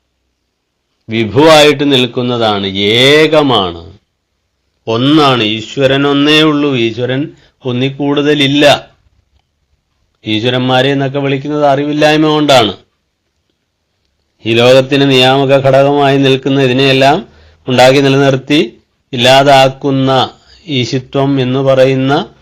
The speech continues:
കാര്യം ചെയ്തുകൊണ്ടിരിക്കുന്ന ജഗതീശ്വരൻ ഒറ്റ ഒരു സത്ത മാത്രമാണ്. അതാണ് ജഗത്തിന് ഈശ്വരനായിട്ട് നിൽക്കുന്നവൻ. ഈശൻ ജഗത്തിൽ എല്ലാം ആവസിക്കുന്നു. ഈ വിഭുതത്വമാണ് അവിടെയും പറയുന്നത്.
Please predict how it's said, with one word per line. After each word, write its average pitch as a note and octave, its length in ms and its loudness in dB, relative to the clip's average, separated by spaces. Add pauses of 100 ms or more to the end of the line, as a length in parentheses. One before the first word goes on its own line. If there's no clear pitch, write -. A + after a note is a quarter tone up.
(320)
കാര്യം C3+ 340 2
ചെയ്തുകൊണ്ടിരിക്കുന്ന C3+ 1040 -2
ജഗതീശ്വരൻ C3+ 880 -2
ഒറ്റ - 800 -8 (280)
ഒരു C#3+ 200 -2
സത്ത C#3 280 -2
മാത്രമാണ്. A#2 680 -2
അതാണ് G#2 280 -8
ജഗത്തിന് B2 600 -4
ഈശ്വരനായിട്ട് B2 800 -2
നിൽക്കുന്നവൻ. G#2+ 500 -8
ഈശൻ A#2+ 340 -10
ജഗത്തിൽ A#2+ 560 -6 (360)
എല്ലാം C3 420 2
ആവസിക്കുന്നു. B2 720 0
ഈ A2+ 140 -6
വിഭുതത്വമാണ് C3 840 -4
അവിടെയും B2 340 -2
പറയുന്നത്. G#2+ 540 -2